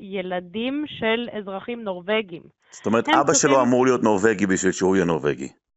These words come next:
Speaker 1: כן.
Speaker 2: אה, אני הייתי בטוח שאפשר לעשות אותו גם בלי זה.
Speaker 1: אבא או אמא.
Speaker 2: אבל אמרת שיש קריטריונים גם בלי זה.
Speaker 1: לא, בלי זה, אבל זה בן אדם שמעוניין לעבור שם
Speaker 2: לשם.
Speaker 1: ולגור שם ולחיות
Speaker 2: הבנ-,
Speaker 1: שם.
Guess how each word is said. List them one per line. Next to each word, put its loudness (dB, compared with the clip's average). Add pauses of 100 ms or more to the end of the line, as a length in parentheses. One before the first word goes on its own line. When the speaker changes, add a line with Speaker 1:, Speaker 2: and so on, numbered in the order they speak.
(540)
Speaker 1:
כן. 0 (420)
Speaker 2:
אה, -6
אני -10
הייתי -10
בטוח -2
שאפשר 0
לעשות 0
אותו -2
גם 0
בלי 2 (120)
זה. 2
Speaker 1:
אבא 2
או -4
אמא. -8 (340)
Speaker 2:
אבל 2
אמרת 2
שיש 0
קריטריונים 0
גם 0
בלי 2
זה. 0 (1120)
Speaker 1:
לא, 2 (160)
בלי -2 (120)
זה, 0
אבל -6
זה 0 (100)
בן -4
אדם 0
שמעוניין -4
לעבור 0
שם -4
Speaker 2:
לשם. 2
Speaker 1:
ולגור -2 (220)
שם -2
ולחיות 2
Speaker 2:
הבנ-, -2
Speaker 1:
שם. -6